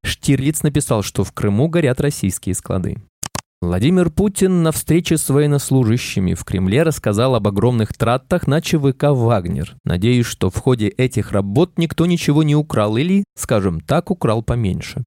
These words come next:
Путин заявил, что чуть не свергнувшая его частная военная компания полностью обеспечивалась государством с мая две тысячи двадцать второго года по май две тысячи двадцать третьего. Власти заплатили ей более восьмидесяти шести миллиардов рублей.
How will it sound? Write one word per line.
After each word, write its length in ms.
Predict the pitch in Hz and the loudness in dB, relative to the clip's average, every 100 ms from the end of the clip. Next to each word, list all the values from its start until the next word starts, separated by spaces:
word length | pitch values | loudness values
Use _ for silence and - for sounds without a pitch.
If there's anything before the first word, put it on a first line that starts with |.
| _ | _
Путин 280 | 139 139 120 | -2 0 0
заявил, 360 | 110 131 127 95 | 2 2 0 -2
что 220 | - 92 | -2 -4
чуть 260 | - 120 | -2 -2
не 100 | 113 | -2
свергнувшая 720 | 113 127 127 101 90 - 90 87 | -2 0 0 0 -2 -2 -2 0
его 240 | 98 101 | 0 0
частная 400 | - 120 - 107 | 0 -4 -2 -2
военная 380 | 110 127 120 113 | 0 0 -2 -2
компания 600 | - 117 - 165 175 165 | -2 -4 -2 -2 0 0
полностью 500 | 156 170 175 170 170 | 2 2 2 0 0
обеспечивалась 720 | 151 131 - 139 - 151 147 | 0 -2 0 -2 0 0 0
государством 840 | 127 139 160 139 92 - - 131 151 | -2 -2 -2 0 -2 -4 -4 -4 -2
с 120 | - | 0
мая 280 | 123 101 90 | 0 0 -2
две 180 | 92 | -2
тысячи 380 | 104 117 101 - | -2 -2 -2 -2
двадцать 340 | 98 104 - - | -2 -2 -4 -6
второго 480 | - 101 98 87 | -2 0 2 0
года 400 | 90 98 147 156 | 0 0 0 0
по 220 | 160 151 131 | -2 -2 0
май 320 | 110 135 165 | 0 0 0
две 160 | 143 | -2
тысячи 360 | 123 131 156 165 | -2 -2 -2 -2
двадцать 460 | 139 123 - 151 - | 0 -2 0 -4 -2
третьего. 600 | 120 95 - - - 120 | -2 -2 -4 -4 -4 -4
Власти 380 | 117 113 95 - | 0 0 0 -2
заплатили 500 | 87 - 104 165 185 | -4 -2 -4 -2 0
ей 200 | 175 180 | 2 2
более 320 | 156 180 170 | 2 2 2
восьмидесяти 580 | 151 143 151 151 139 139 | 0 0 0 0 0 -2
шести 440 | - 120 - - | 0 -2 -2 0
миллиардов 500 | 180 156 107 113 117 | 0 2 2 0 -2
рублей. 400 | - 120 107 82 | -2 -2 -2 -4